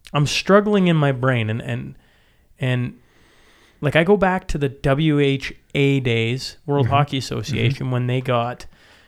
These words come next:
Speaker 1: Gordie Howe to go, and they got a couple names like that to go. That must have been similar.
Speaker 2: Yeah.
Speaker 1: Like, honestly, but, like, in today's world, we don't have anything like this, do we?
Speaker 2: Mm-hmm.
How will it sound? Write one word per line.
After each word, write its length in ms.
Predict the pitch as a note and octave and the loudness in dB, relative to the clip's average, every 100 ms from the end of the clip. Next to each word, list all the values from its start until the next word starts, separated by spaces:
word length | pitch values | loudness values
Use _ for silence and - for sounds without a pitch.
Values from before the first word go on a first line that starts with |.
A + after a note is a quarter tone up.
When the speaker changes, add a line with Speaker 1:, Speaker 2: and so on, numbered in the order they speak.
| _ C#3 | _ 2
Speaker 1:
Gordie 300 | C3+ C3+ A#2+ | 4 4 2
Howe 280 | A#2+ A#2+ | 2 2
to 80 | B2 | 0
go, 480 | A#2+ A#2+ A#2+ A#2 - _ - _ - C#3 | 0 0 2 0 -4 _ -20 _ -12 -4
and 160 | B2+ | -2
they 60 | C3 | 0
got 160 | C3 C3 | 0 -2
a 40 | |
couple 300 | - E3 D#3+ | -2 -2 0
names 300 | C#3+ D3 C#3 | 2 2 2
like 160 | C3 A#2 | 0 0
that 240 | A2 B2 | -2 -2
to 40 | |
go. 240 | D3 F3+ F#3+ D3 | -4 -4 -4 -10
That 240 | C#3 D3 | -4 -2
must 240 | F#3+ G3+ - | 0 -2 0
have 60 | |
been 140 | G#3+ G3 | 0 0
similar. 640 | - C3 B2 E3+ A3 F#3+ _ C#3 | 0 0 2 0 -2 -8 _ -2
Speaker 2:
Yeah. 220 | B2 A2 _ - | 0 -2 _ -2
Speaker 1:
Like, 180 | D3 - - | -2 -2 -6
honestly, 680 | C#3 D#3+ F#3+ - A3+ G3 F3 _ _ _ _ _ _ _ _ _ - | 2 4 4 2 0 0 -4 _ _ _ _ _ _ _ _ _ 0
but, 160 | D#3 | 2
like, 220 | D#3 C#3+ - | 2 0 0
in 220 | E3 D#3 | -2 -2
today's 420 | C#3+ C#3+ F#3 C#3 | 2 4 4 2
world, 480 | B2+ F#3 C#3+ A2+ - | 2 2 2 -2 -4
we 100 | D#3+ | -2
don't 220 | E3 E3+ D3+ | 2 2 2
have 360 | C#3+ B2 A2+ _ _ _ _ - | 0 -2 -6 _ _ _ _ -2
anything 420 | D3 A#3+ - A#2 | 2 2 0 -4
like 200 | G#2+ G#2 | -4 -8
this, 160 | - - | -14 -6
do 160 | C#3 | -2
we? 140 | A3+ | -2
Speaker 2:
Mm-hmm. 100 | G#2+ | -2